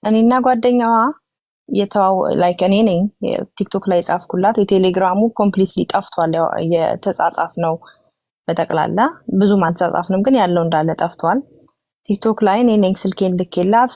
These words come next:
ላይቭ ላይ ነሽ ስ-፣ ስጨረሽ ደውዪልኝ ምናምን ብዬ ቴክስት አደረኩላት። ከዛ በኋላ ቴሌግራም ላይ አወራን። ምንም ጓደኛዋ አላቅም ነው ብላኝ የሰማችው። እንግዲህ እንዳለ ስቶሪውን ስነግራት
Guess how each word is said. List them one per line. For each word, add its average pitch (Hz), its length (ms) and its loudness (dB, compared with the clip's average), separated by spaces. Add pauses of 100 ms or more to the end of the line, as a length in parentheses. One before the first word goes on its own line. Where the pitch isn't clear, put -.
ላይቭ 175 340 2 (100)
ላይ 170 200 0
ነሽ 190 240 0
ስ-፣ - 180 -6 (160)
ስጨረሽ 233 920 -2 (140)
ደውዪልኝ 180 500 0
ምናምን 175 260 -4
ብዬ 202 180 -2 (580)
ቴክስት - 280 -4
አደረኩላት። 247 680 2
ከዛ 208 220 -2
በኋላ 202 280 2
ቴሌግራም 202 460 0
ላይ 214 120 2
አወራን። 208 520 2 (800)
ምንም 285 340 4 (500)
ጓደኛዋ 233 520 2 (120)
አላቅም 277 460 2
ነው 208 160 2
ብላኝ 196 280 0
የሰማችው። 190 600 -4
እንግዲህ 190 300 -4
እንዳለ 202 320 2 (120)
ስቶሪውን 233 400 2
ስነግራት 226 520 0